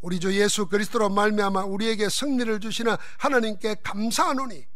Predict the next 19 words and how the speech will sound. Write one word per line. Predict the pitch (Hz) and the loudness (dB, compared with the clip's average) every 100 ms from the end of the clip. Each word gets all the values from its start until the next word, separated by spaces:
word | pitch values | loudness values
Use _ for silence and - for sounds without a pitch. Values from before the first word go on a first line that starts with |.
| - - - - - - | -8 -8 -8 -8 -8 -6
그러므로 | - 160 156 156 | -4 -4 -2 -2
내 | 156 190 | -2 -2
사랑하는 | - 226 226 226 214 | 0 2 4 6 4
형제들아, | 233 220 196 202 196 - - - - - - - | 2 -2 -2 0 -2 -2 -8 -8 -8 -8 -8 -4
근실하여 | 180 220 202 311 294 277 262 | 0 2 4 10 10 10 6
흔들리지 | 185 294 359 392 370 277 | 6 2 2 4 2 2
말고 | 196 180 175 | 2 0 -2
항상 | 160 339 403 294 320 302 | -2 -2 -2 2 2 2
주의 | 302 320 269 | -2 -2 -2
일에 | 262 247 | -4 -4
더욱 | 240 370 427 - | 0 4 2 0
힘쓰는 | - - 294 320 262 | -6 -4 -4 -4 -4
자들이 | 214 175 165 | -6 -6 -6
되라. | 135 127 - - - - | -8 -8 -8 -8 -8 -6
이는 | 175 165 170 | -4 -2 4
너희 | 220 202 | 4 4
수고가 | - 190 214 208 190 | -2 -2 0 2 2
주 | - 196 | 2 2
안에서 | 220 214 196 | 2 2 -2